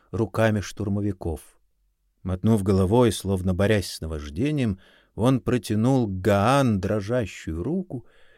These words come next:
и произнес на вполне понятном русском: "Единственная".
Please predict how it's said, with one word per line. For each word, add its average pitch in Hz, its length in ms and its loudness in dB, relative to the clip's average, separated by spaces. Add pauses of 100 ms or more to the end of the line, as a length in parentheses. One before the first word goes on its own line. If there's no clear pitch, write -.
и 113 120 0
произнес 113 840 0
на 131 120 -4
вполне 98 540 -2
понятном 101 880 -4
русском: 87 760 -8 (1080)
"Единственная". 135 2750 -2